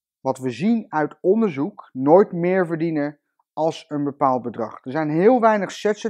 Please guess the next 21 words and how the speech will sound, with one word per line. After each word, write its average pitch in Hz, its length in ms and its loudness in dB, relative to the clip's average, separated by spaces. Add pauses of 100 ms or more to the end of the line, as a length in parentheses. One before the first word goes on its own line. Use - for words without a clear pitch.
P'ers, 165 600 -2 (240)
zelfstandig 190 580 0
professionals, 165 880 -4 (220)
die 165 120 -4
bijvoorbeeld 160 400 0
meer 165 300 -2
als 143 180 -4
een 143 120 -4
miljoen 139 340 0
draaien. 104 360 -8 (380)
Want 160 200 -2
het 170 100 -10
is 196 340 -6
fysiek 190 540 -4
gezien 185 360 -2
niet 202 160 -2
haalbaar. 175 600 2 (280)
Zeker 233 520 4
als 185 220 0
je 185 100 2
een, 165 380 -2